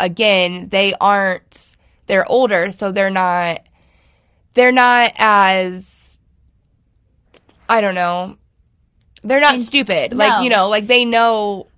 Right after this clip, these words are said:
Speaker 2: Well, kids are gonna pick up on anything.
Speaker 1: Yeah.
Speaker 2: And th-, they're aware.
Speaker 1: And they know that,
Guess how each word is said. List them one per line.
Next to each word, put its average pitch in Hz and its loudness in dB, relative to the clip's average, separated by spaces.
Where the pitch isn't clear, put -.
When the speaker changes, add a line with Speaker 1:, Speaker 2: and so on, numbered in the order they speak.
Speaker 2:
Well, 339 -4
kids 370 -10
are 381 -4
gonna 359 -6
pick 302 -8
up 277 -8
on 220 -10
anything. 214 -12
Speaker 1:
Yeah. 254 0
Speaker 2:
And 214 -10
th-, 226 -14
they're 233 -8
aware. 180 -12
Speaker 1:
And 214 -4
they 240 4
know 202 -2
that, 190 0